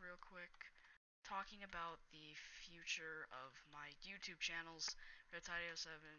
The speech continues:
and Riptide Randomness. Now, as you know, over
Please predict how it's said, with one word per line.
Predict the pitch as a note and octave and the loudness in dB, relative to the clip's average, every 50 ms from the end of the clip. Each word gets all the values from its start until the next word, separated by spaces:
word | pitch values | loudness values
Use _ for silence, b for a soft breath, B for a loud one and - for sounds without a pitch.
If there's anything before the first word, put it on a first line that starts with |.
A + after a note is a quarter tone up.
| D3+ D3+ - | -12 -8 -4
and | C#3+ D3 D3+ D3+ D3 D3 | -2 -2 -2 -2 -4 -6
Riptide | D3 D3 - - D#3 D#3+ D#3+ | -8 -8 -6 -6 -6 -2 0
Randomness. | E3+ E3+ E3+ E3 D#3 D3+ C#3+ C3+ - - - - B B B B B B _ _ _ _ _ _ _ _ _ _ - - | 0 0 0 -2 -4 -6 -2 0 2 2 2 2 B B B B B B _ _ _ _ _ _ _ _ _ _ -2 4
Now, | F3 F3 F3 E3+ E3+ D3 | 6 6 6 6 6 6
as | D#3 F#3+ G3 G3 G3 | 6 6 6 6 4
you | G3+ G3 F#3+ | 2 2 0
know, | F#3 E3+ D#3+ D3+ D3 D3 D#3+ F3 - - - - - _ - | 0 2 2 2 2 0 -2 -4 -8 -12 -20 -20 -20 _ -8
over | - F3 F3 F3+ | -6 -6 -4 -6